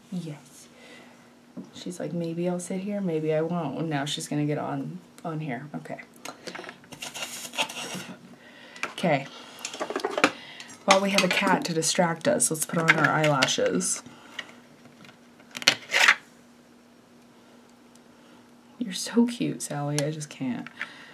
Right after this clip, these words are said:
So you're gonna get your eyelashes. I've shown them in a tutorial before, but you're gonna get the,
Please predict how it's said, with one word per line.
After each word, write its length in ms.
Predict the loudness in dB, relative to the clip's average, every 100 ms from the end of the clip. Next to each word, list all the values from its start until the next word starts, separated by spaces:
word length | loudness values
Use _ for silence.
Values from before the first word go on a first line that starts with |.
| -20 -20 -12 -10 -6
So 240 | 4 6 6
you're 160 | 4
gonna 200 | 4 4
get 120 | 4
your 160 | 2 4
eyelashes. 680 | 4 2 2 2 2 2 2
I've 120 | 0
shown 240 | 0 2
them 160 | 4 4
in 80 | 4
a 80 | 2
tutorial 540 | 0 0 2 2 0
before, 400 | -2 -2 0 2
but 100 | 2
you're 160 | 2 2
gonna 160 | 4
get 340 | 2 2 0 0
the, 280 | 0 0